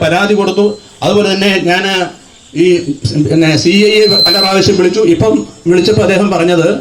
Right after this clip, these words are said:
രണ്ടുപേരെ അറസ്റ്റ് ചെയ്തു. ഞാൻ പറഞ്ഞു, "രണ്ടുപേരല്ലല്ലോ, നാല് പേരെ അറസ്റ്റ് ചെയ്യേണ്ടതല്ലേ?" അപ്പം അദ്ദേഹം പറയുന്നത് ആയി വരുന്നതേ ഉള്ളൂ, അന്വേഷണം തുടർന്ന് പിന്നെ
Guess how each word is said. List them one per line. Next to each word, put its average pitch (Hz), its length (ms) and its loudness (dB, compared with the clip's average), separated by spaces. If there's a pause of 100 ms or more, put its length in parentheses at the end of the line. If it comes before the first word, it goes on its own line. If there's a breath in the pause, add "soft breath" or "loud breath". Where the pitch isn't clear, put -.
(800)
രണ്ടുപേരെ 247 460 2 (100)
അറസ്റ്റ് 208 240 0
ചെയ്തു. 196 160 4 (220)
ഞാൻ 165 120 0
പറഞ്ഞു, 233 180 0 (100)
"രണ്ടുപേരല്ലല്ലോ, 247 800 0 (680)
നാല് 247 300 0
പേരെ 220 160 0 (100)
അറസ്റ്റ് 202 300 0
ചെയ്യേണ്ടതല്ലേ?" 196 520 2 (640)
അപ്പം 131 160 -2
അദ്ദേഹം 214 300 2
പറയുന്നത് 214 420 0 (440)
ആയി 262 220 2
വരുന്നതേ 220 360 2 (120)
ഉള്ളൂ, 202 200 2 (180)
അന്വേഷണം 208 380 0 (100)
തുടർന്ന് 196 380 -2
പിന്നെ 185 160 -2